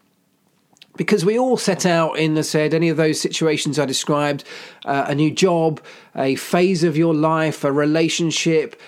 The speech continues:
a challenge, a, a, a sort of project at work, whatever it might be, you can apply it to anything. As we set off or embark on a particular journey,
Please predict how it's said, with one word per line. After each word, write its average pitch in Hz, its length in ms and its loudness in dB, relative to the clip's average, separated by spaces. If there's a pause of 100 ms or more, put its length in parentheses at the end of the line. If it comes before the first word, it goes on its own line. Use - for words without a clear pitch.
(120)
a - 60 -6
challenge, 175 760 0
a, 151 160 2
a, 143 300 -6
a 139 40 -8
sort - 200 -4
of - 40 -20
project 175 520 0
at 160 100 0
work, 156 340 0
whatever 240 280 2
it 240 100 -2
might 190 220 2
be, 185 120 2
you 147 80 0
can 190 120 0
apply 247 260 0
it 107 60 -6
to 170 100 0
anything. 180 460 -2 (720)
As 196 120 0
we 240 120 2
set 254 400 -2
off 233 240 0
or 190 160 2
embark 196 500 0
on 190 80 2
a 170 60 -2
particular 196 560 -2
journey, 165 720 0